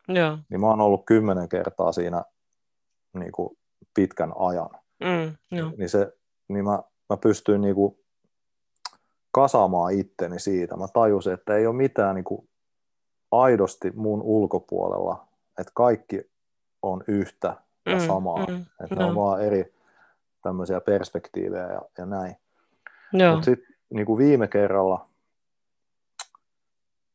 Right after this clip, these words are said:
Speaker 2: kun mä kävin siellä, niin kun mä tulin alas, niin mä ihan ajattelin, ja se ei ollut mun aj-, ajatus tai intentio millään tavalla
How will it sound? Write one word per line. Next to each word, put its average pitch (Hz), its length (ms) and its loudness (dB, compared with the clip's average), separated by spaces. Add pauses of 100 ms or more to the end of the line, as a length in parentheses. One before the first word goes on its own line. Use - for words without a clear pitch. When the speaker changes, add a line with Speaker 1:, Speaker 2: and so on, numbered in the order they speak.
(240)
Speaker 2:
kun 98 160 -6
mä 92 100 -4
kävin 127 420 2
siellä, 98 420 0 (1300)
niin 95 240 -8
kun 107 120 -6
mä 101 100 -2
tulin 123 360 2 (100)
alas, 110 560 2 (640)
niin 98 140 -8
mä 104 160 -4 (1040)
ihan 135 240 -4
ajattelin, 113 640 0
ja 113 80 -6
se 120 100 0
ei 117 60 4
ollut 135 220 2
mun 120 280 -2
aj-, 117 420 -2
ajatus 110 480 0
tai 95 260 -2
intentio 95 560 -4
millään 95 320 -6
tavalla 92 440 -2